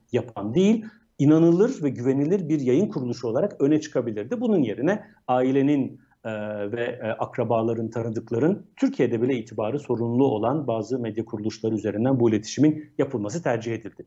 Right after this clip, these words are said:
Kapatalım. Asıl meselemiz merhum Kaşıkçı'nın öldürülmesi meselesi ve Amerika Birleşik Devletleri ile, Birleşmiş Milletler'le, sorumlu raportörlerle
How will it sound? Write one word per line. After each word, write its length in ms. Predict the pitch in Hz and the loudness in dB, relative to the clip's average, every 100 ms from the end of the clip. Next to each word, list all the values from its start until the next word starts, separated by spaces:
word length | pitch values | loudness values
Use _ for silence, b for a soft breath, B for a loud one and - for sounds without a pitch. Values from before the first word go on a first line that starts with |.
| _ - | _ -6
Kapatalım. 460 | 135 139 123 101 | -4 -2 -4 -4
Asıl 240 | - - 117 | -8 -6 -6
meselemiz 560 | 104 107 107 147 - B B - | -6 -6 -2 -2 -4 B B -4
merhum 280 | 117 131 | -2 -2
Kaşıkçı'nın 720 | 127 120 - - 117 139 151 - - | -2 -4 -8 -8 -2 0 -2 -6 -4
öldürülmesi 580 | 110 110 107 101 - | -2 -2 -2 -4 -4
meselesi 600 | 92 87 - - - 170 170 B B - | -8 -10 -14 -12 0 0 0 B B 2
ve 240 | 143 143 - - | 2 2 -6 -2
Amerika 360 | 131 127 135 | 2 2 2
Birleşik 300 | 120 113 120 | 0 -4 -4
Devletleri 520 | 117 104 101 104 101 101 | -6 -4 -6 -6 -4 -4
ile, 220 | 101 95 | -4 -4
Birleşmiş 440 | 107 104 110 - | -4 -4 -4 -4
Milletler'le, 760 | 107 104 104 104 101 101 101 98 b _ | -2 -2 0 0 2 2 2 0 b _
sorumlu 800 | - 135 123 123 120 123 117 117 | 2 4 6 6 6 4 2 -2
raportörlerle 1000 | 107 117 110 110 107 107 104 104 104 | -4 -4 -4 -4 -2 -2 -2 0 -2